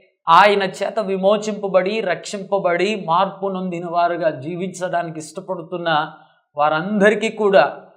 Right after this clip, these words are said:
మాదిరికరమైన భక్తిని నేర్పించడానికి ప్రభువారు ఆయన మాదిరికరంగా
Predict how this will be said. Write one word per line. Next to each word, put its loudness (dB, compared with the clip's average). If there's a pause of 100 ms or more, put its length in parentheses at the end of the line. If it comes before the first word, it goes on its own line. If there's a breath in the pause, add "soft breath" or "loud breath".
(340)
మాదిరికరమైన 2
భక్తిని -4
నేర్పించడానికి -4
ప్రభువారు 0 (600)
ఆయన 6
మాదిరికరంగా 4